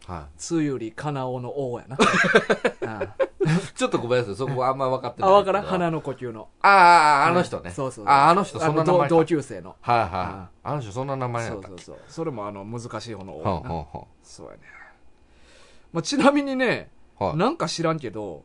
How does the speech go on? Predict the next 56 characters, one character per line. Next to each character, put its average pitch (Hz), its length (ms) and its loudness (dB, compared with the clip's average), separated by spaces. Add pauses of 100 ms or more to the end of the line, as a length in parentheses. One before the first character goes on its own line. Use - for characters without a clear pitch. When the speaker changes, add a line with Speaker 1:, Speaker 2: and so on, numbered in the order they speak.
Speaker 1:
は 90 220 -2 (640)
い。 151 40 -8
Speaker 2:
も 269 260 2
う 339 80 2
一 330 140 0
通 127 240 -10
来 - 120 -20
て 117 120 -10
て。 67 280 -18 (480)
Speaker 1:
は 139 200 0
あ。 - 300 -20
黒 127 140 -4
綿 104 180 -4
棒 73 140 -8
さ - 60 -8
ん。 131 40 -2
Speaker 2:
黒 185 120 2
綿 208 200 4
棒 139 140 -2
さ 101 120 -12
ん 98 80 -18
か - 100 -20
ら。 - 80 2
Speaker 1:
あ 147 40 6
ら。 82 180 -2 (520)
Speaker 2:
え 120 500 -8
ー、 - 40 -20
黒 214 180 0
綿 247 240 -2
棒 151 140 0
さ 117 160 -12
ん 110 80 -16
か 120 100 -12
ら 98 140 -12
も 170 220 0
う 170 60 2
一 151 100 -4
通。 - 300 -16 (140)
Speaker 1:
は 87 140 -10
い。 - 120 -20 (1000)
Speaker 2:
え 73 480 -8
ー、 - 60 -20
タ 185 80 -4
イ 175 60 -2
ト 156 80 -2
ル、 98 180 -10 (140)
「お 143 100 -4
め 247 140 2
で 277 100 0
と 247 200 8
う - 20 2
ご 226 80 0
ざ 208 160 2
い 180 40 2
ま 151 140 -4
す。 - 240 -14